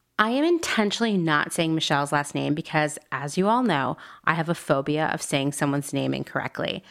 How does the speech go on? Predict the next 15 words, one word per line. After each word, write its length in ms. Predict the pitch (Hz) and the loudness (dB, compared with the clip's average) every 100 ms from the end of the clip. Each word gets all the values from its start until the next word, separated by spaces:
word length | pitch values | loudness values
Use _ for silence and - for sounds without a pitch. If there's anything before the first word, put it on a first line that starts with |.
| - | -20
So, 180 | - 196 | -4 0
Michelle, 560 | 190 185 165 151 240 - _ _ _ - - - - _ | 2 2 2 2 -2 -8 _ _ _ -20 -20 -20 -20 _
send 420 | - - - 190 180 | -14 -12 -2 2 2
me 80 | |
the 100 | 202 | 2
correct 360 | 247 - 208 - | 0 0 -2 -2
pronunciation 840 | 233 220 - 180 156 - 143 147 - | -2 0 0 -2 0 -2 -2 -2 -2
and 140 | 165 | 0
I'll 60 | 160 | 0
give 180 | 156 147 | 0 0
you 120 | 156 | 0
another 240 | 151 139 | 2 0
shout 340 | 143 - 127 160 | -2 -4 -4 -4
out. 220 | 160 - - | -4 -4 0
Also, 500 | 262 311 180 139 190 | 2 2 0 0 -2